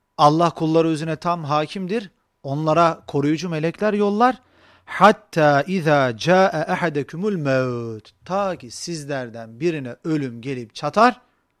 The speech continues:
Ne olur? Nasıl olur bu? Teveffethu, onu, o kişi yani her bir insanın canını alır. Rusuluna, bizim elçilerimiz,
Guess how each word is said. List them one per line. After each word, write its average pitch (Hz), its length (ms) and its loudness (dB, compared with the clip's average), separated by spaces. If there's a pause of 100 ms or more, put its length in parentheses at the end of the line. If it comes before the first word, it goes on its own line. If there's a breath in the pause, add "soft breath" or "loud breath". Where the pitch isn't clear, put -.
(840)
Ne 175 60 4
olur? 220 400 6
Nasıl 220 220 0
olur 156 280 0
bu? 240 240 -2 (520 soft breath)
Teveffethu, 196 1300 2 (1040)
onu, 185 480 6 (140)
o 254 120 2
kişi 170 280 -4
yani 147 300 -2
her 196 340 -4
bir 147 240 -4
insanın 131 560 -8
canını 160 360 -4
alır. 202 340 0 (500 soft breath)
Rusuluna, 127 1300 -4 (840)
bizim 135 480 -8 (100)
elçilerimiz, 110 1200 -14